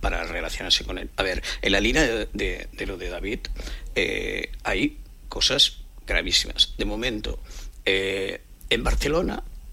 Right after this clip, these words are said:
en Barcelona ahora ya empieza a preocupar más el club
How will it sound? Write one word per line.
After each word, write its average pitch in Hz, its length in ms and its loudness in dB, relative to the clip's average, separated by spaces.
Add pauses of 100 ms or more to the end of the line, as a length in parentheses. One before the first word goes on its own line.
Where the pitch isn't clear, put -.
(100)
en 113 100 2
Barcelona 123 640 -2
ahora 139 220 6
ya 127 160 4
empieza 117 480 0
a - 60 -2
preocupar - 460 -2
más 95 260 6
el 95 160 0
club - 400 0